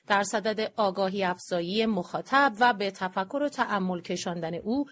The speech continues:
پیرامون مسائل و مصائب اجتماعی، فرهنگی، سیاسی و اقتصادی برمی‌آید و رو به سوی مقاصدی سازنده و اصلاح جویانه دارد و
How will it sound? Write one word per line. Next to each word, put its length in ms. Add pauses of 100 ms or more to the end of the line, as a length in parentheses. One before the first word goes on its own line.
(120)
پیرامون 500
مسائل 800
و 140
مصائب 480
اجتماعی، 840 (220)
فرهنگی، 960
سیاسی 680
و 280
اقتصادی 720
برمی‌آید 800
و 120
رو 140
به 140
سوی 400 (200)
مقاصدی 800
سازنده 720
و 180
اصلاح 560
جویانه 440
دارد 400
و 100